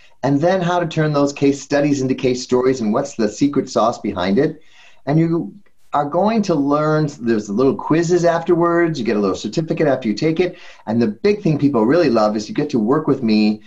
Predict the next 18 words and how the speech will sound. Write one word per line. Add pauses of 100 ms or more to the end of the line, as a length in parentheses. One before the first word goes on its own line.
(200)
in
a
private
Facebook
group
once
a
week, (360)
practicing
your
pitches, (180)
asking
questions. (260)
So
it's
a
very
interactive